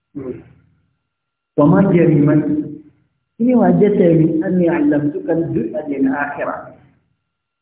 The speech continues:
أنا بنفسي أحسن الدنيا. Ó ní àwọn eléyìí kọ́ wa ní àlìkíámà àtayé. Á,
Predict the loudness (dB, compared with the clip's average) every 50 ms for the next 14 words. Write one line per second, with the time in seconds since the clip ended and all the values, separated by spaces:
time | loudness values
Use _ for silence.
0 | _ _ _ -20 -18 -18 -20 -20 -20 -12 -4 0 2 2 4 4 4 4 4 2
1 | 0 0 0 -2 0 2 2 2 2 2 2 2 2 4 4 4 4 4 4 4
2 | 2 2 0 -2 -4 -4 -6 -8 -10 -12 -16 -16 -18 -20 _ _ _ _ _ _
3 | _ _ _ _ _ _ _ _ _ _ _ _ _ _ _ _ _ _ _ _
4 | _ _ _ _ _ _ _ _ _ _ _ _ _ _ _ _ _ _ _ _
5 | _ _ _ _ _ _ _ 0 2 4 4 4 4 4 4 4 4 4 4 2
6 | 2 0 0 0 2 2 4 4 4 2 0 -2 -4 -6 -4 -4 -2 -2 -4 -4
7 | -2 0 0 2 2 2 0 0 0 0 2 2 4 4 4 4 2 2 -2 -6
8 | -8 -12 -14 -18 -20 _ _ _ _ _ _ _ _ _ _ _ _ _ _ _
9 | _ _ _ _ _ _ _ _ _ _ _ _ _ _ _ _ _ _ _ _
10 | _ _ _ _ _ _ 0 2